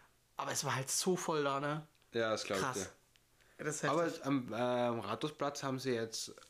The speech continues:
Speaker 2: sehr stark reduziert.
Speaker 1: Echt?
Speaker 2: Sehr stark von den Ständen reduziert.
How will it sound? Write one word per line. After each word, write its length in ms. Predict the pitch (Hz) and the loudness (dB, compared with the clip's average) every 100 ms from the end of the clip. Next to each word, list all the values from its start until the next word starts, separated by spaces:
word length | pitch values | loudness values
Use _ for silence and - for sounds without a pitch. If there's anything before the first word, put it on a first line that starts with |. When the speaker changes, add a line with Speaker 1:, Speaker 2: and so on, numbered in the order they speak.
| - | -16
Speaker 2:
sehr 460 | - - - 123 139 | -10 -8 -4 -4 -6
stark 380 | - 107 107 - | -6 -6 -6 -6
reduziert. 680 | 113 110 - 110 92 - - _ _ _ _ _ _ | -6 -6 -8 -6 -6 -10 -18 _ _ _ _ _ _
Speaker 1:
Echt? 220 | 208 - - - - - | -4 -4 -16 -20 -20 -12
Speaker 2:
Sehr 280 | - 123 147 | -4 -2 -2
stark 320 | - 123 - | -2 -6 -4
von 120 | 127 | -4
den 100 | 120 | -4
Ständen 300 | - 127 156 | -4 -4 -2
reduziert. 500 | 165 165 165 185 185 | -2 -4 0 0 0